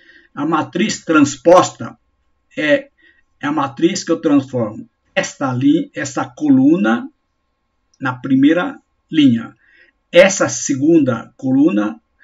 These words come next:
segunda linha. Se eu somar esta matriz com a transposta, eu vou ter como primeiro elemento da soma, nós vamos ter dois,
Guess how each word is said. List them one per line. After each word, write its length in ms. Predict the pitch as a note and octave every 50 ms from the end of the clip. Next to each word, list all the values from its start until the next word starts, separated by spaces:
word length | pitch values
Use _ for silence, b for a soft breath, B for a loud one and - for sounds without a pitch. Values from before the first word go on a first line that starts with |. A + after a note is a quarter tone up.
| _ _ _
segunda 680 | - - - C3+ B2+ C3+ D3+ F3 F3+ - - C#3 C#3 -
linha. 360 | D3 C#3 C3 A#2 G#2+ G2 - - _ _ b b b b b b
Se 160 | - - - G#3
eu 80 | A#3
somar 540 | A3+ - A3+ G#3 F#3 C#3+ B2 G2 - - _ _ _
esta 380 | - F3 G3 G3 - - F3+ E3
matriz 760 | E3+ D#3 D#3 - - - - - - - - - - - -
com 160 | _ - -
a 80 | C#3 B2
transposta, 1000 | - D#3+ D#3+ D#3+ - - - - _ - E3 F3 - - - - - - - _ b b b b
eu 160 | - C#3 D#3 D#3+
vou 120 | E3 E3
ter 240 | E3 - D#3 C#3 -
como 220 | C#3+ C#3+ C#3 B2+
primeiro 400 | B2+ C#3 D3 D#3+ F3+ G3 F#3+ F#3+
elemento 760 | F#3 F3+ E3 D3 C#3+ C#3 C3 B2 A2+ A2+ - A2+ - - - - _ _ _ _ _ _ _
da 140 | - A#2+ -
soma, 560 | - - - - F#3+ F3 C#3 A#3 - - - _ _ _ _ _ _ _ _ _ _ _ _ _ _ _ _ -
nós 180 | C3+ C#3 C#3
vamos 320 | C#3 D3+ D#3 E3 D#3+ C#3+ -
ter 300 | - C#3 B2 - - _ _ _
dois, 840 | - _ C3+ C#3+ C#3+ D3 D#3+ F#3+ A3 - - - - - - _